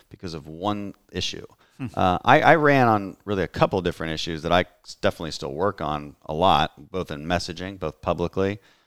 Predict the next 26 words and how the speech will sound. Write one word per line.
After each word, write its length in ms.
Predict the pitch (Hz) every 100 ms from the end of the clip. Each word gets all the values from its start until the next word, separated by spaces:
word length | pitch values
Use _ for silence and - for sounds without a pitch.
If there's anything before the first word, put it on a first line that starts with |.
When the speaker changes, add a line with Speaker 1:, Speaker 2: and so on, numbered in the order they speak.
| _
Speaker 1:
and 120 | 104
behind 300 | 87 82 80
the 60 | 71
scenes. 520 | - 135 87 76 - _ _ _
And 80 | 87
that's, 220 | 85 -
that's 220 | - 76
flooding 320 | - 101 92 90
issues 320 | 87 90 82
here 140 | 82
in 60 | 73
Houston, 360 | 95 123 - 123
and 120 | 85
that's 180 | 76 -
border 260 | 104 104
security. 520 | 85 - - - - -
So, 280 | - 90 - _ _ -
I 40 |
mean, 100 | 87
I'm 100 | 82
on 160 | 85 82
Homeland 360 | 80 80 76
Security 340 | - - 107 90
Committee 300 | 80 78 76
in 100 | 76
the, 160 | 76